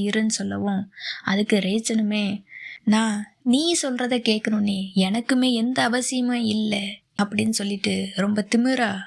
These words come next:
அங்கிருந்து கிளம்பி போறாங்க. ஐரின் அவங்கிட்ட பேசிட்டு அவங்க காருக்குமே வர்றாங்க.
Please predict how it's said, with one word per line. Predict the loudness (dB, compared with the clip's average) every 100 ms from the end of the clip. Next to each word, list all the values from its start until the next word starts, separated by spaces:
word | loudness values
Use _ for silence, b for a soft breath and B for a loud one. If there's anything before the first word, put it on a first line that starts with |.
| -4
அங்கிருந்து | -2 0 0 0
கிளம்பி | -2 0 0 -2
போறாங்க. | -2 -2 0 -2 -4 -10 B B
ஐரின் | 0 2 0 0 -2 -6 _ _ 0
அவங்கிட்ட | 2 2 0 0
பேசிட்டு | 0 0 0 -4 -2 -4 -4
அவங்க | -2 0 2 2 2
காருக்குமே | 0 0 2 2 2
வர்றாங்க. | 0 0 0 -2 -4